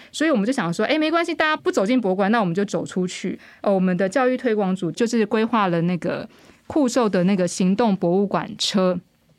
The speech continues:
所以第一代的，呃，因为我用说的，所以大家可能靠一些想象，或者再去搜寻一些资料。所以第一代的酷兽其实它的造型是跟原型非常接近的，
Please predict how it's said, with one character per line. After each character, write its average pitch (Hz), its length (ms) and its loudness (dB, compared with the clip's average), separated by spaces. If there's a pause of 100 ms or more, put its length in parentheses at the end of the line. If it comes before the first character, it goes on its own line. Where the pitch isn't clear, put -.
(160)
所 381 140 2
以 370 60 4
第 349 240 2
一 349 40 2
代 320 280 2
的， 180 480 2
呃， 175 280 0
因 277 80 4
为 233 60 2
我 185 80 2
用 233 100 4
说 240 320 2
的， 202 80 0
所 202 140 0
以 - 20 -2
大 214 80 0
家 202 120 2
可 208 100 -2
能 175 100 2
靠 196 180 0
一 - 20 0
些 196 120 0
想 196 280 -4
象， 180 240 0
或 208 120 2
者 208 60 2
再 202 180 0
去 214 140 0
搜 208 220 0
寻 180 160 0
一 - 20 2
些 190 160 0
资 185 200 -4
料。 190 220 0 (360)
所 339 120 0
以 339 40 2
第 349 260 2
一 - 20 0
代 330 240 0
的 214 140 0
酷 254 260 0
兽 233 280 2
其 190 240 -2
实 208 180 -2
它 220 140 2
的 202 100 2
造 196 260 0
型 180 220 0
是 240 100 -4
跟 233 220 2
原 175 160 4
型 175 240 0
非 208 100 0
常 160 300 0
接 202 300 0
近 202 260 -2
的， - 180 -8